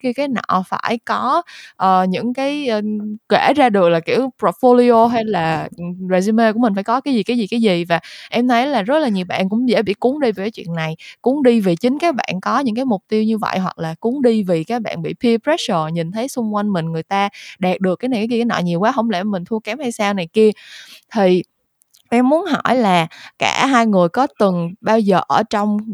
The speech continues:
những cái hoàn cảnh như vậy hay chưa? Có từng bao giờ cảm thấy là mình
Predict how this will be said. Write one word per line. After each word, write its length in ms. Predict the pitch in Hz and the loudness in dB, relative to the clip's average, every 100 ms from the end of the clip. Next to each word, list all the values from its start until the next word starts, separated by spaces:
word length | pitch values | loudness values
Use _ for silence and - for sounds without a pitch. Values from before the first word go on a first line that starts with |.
| - | -10
những 340 | 190 190 190 214 | -8 -4 -2 0
cái 100 | 311 | 0
hoàn 140 | 202 | 0
cảnh 160 | 151 214 | 0 0
như 100 | 226 | 0
vậy 120 | 170 | 0
hay 100 | 196 | -2
chưa? 140 | 220 208 | 0 2
Có 140 | 277 | 2
từng 260 | - 196 180 | 2 0 0
bao 140 | 196 | -2
giờ 240 | 190 165 156 | 0 -2 -2
cảm 240 | - - 233 | -6 -6 -2
thấy 240 | 240 262 | -2 -2
là 360 | 277 185 160 156 - - - | -2 0 0 -2 -8 -16 -2
mình 420 | 185 180 170 | 0 2 0